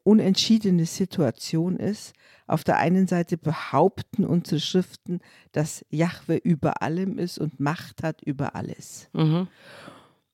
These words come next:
Speaker 1: Und trotzdem hauen sie ab bei diesem Opfer. Sie nehmen doch an, es
Speaker 2: Mhm.
Speaker 1: ist noch eine, eine Schicht,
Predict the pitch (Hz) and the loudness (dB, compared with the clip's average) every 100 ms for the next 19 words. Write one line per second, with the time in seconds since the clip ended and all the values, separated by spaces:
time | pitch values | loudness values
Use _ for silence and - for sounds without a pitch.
0 | _ 190 190 - 202 - - 214 190 190 | _ 2 2 2 0 0 -2 6 8 8
1 | 185 185 - _ - 180 180 214 196 151 | 4 2 -6 _ -4 4 8 8 6 2
2 | - 156 - - - 147 147 147 143 - | -4 -6 -8 -8 -4 -6 -4 -6 -6 -6
3 | - - - 175 - _ _ - 165 170 | -8 -8 -4 -4 -6 _ _ 2 4 6
4 | 202 220 233 226 - 220 - - - 175 | 8 8 8 4 4 2 0 -14 -4 2
5 | 180 170 156 202 - - - - 147 165 | 4 4 4 -2 -6 -16 -20 -4 0 0
6 | 185 185 - 160 165 147 - 165 160 - | 2 2 2 2 2 2 0 0 0 0
7 | 233 233 - | 0 0 -4